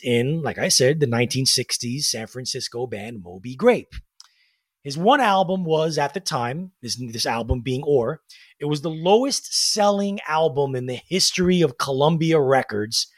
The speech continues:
and was deleted, deleted from the company's catalog a year after its nineteen sixty-nine release. Now, that's the short of it.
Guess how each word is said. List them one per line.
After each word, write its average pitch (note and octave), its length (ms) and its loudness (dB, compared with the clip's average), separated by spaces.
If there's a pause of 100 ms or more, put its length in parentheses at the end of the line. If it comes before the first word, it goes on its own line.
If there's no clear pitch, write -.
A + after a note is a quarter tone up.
(380)
and F#3 180 2
was D3+ 160 0
deleted, F#3 800 2 (340)
deleted B3 600 4
from A3 160 -6
the G#3 60 0
company's G#3+ 600 0
catalog D#3 760 0
a C#3+ 80 -4
year F3 420 0
after E3+ 400 -4
its D#3+ 160 -6
nineteen D3+ 520 -4
sixty-nine C3 720 -2
release. C3 580 -2 (1080)
Now, B2+ 140 -6
that's F#3 300 6
the A3+ 100 -2
short G#3+ 340 8
of G#2+ 100 -4
it. E2+ 120 -12